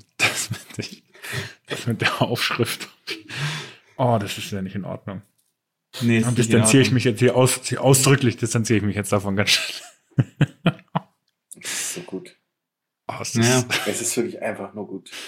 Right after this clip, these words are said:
Speaker 1: Ich hoffe wirklich, dass du der Seite jetzt nicht irgendwie einen Schaden angetan
Speaker 2: Ach,
Speaker 1: hast.
Speaker 2: nein, das ist eine großartige Seite. Wann wurde die,
Speaker 1: Ja.
Speaker 2: wann wurde die geschrieben? Keine Ahnung. Vietnamkrieg?
Speaker 3: Also ich muss
Speaker 2: So
Speaker 3: ja
Speaker 2: wie die
Speaker 3: wirklich
Speaker 2: aussieht.
Speaker 3: sagen, ich meine,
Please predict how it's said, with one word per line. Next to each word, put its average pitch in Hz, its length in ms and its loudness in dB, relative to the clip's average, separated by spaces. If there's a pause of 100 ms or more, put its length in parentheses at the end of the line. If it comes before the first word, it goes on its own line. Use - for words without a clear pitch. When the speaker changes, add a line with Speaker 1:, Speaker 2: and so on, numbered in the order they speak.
(1400)
Speaker 1:
Ich 98 120 -6
hoffe 104 180 0
wirklich, 110 220 -2
dass 101 180 0
du 101 60 -4
der 95 120 2
Seite 104 260 2
jetzt 95 140 -2
nicht 113 160 -2
irgendwie 107 200 0
einen 98 80 -2
Schaden 110 480 2
angetan 117 520 -4
Speaker 2:
Ach, 110 60 4
Speaker 1:
hast. 110 80 6
Speaker 2:
nein, 147 160 6
das 135 200 4
ist 120 120 2
eine 110 120 6
großartige 104 600 4
Seite. 107 280 4
Wann 104 180 4
wurde 123 140 6
die, 110 80 6
Speaker 1:
Ja. 101 180 4
Speaker 2:
wann 101 160 2
wurde 123 140 6
die 104 100 4
geschrieben? 107 500 4
Keine 98 220 -2
Ahnung. 101 360 0
Vietnamkrieg? 101 640 2
Speaker 3:
Also 139 160 6
ich 131 260 2
muss 160 180 6
Speaker 2:
So 135 60 8
Speaker 3:
ja 120 120 8
Speaker 2:
wie 113 40 4
die 117 60 6
Speaker 3:
wirklich - 180 6
Speaker 2:
aussieht. 120 120 2
Speaker 3:
sagen, 110 680 2
ich - 120 -12
meine, 104 260 0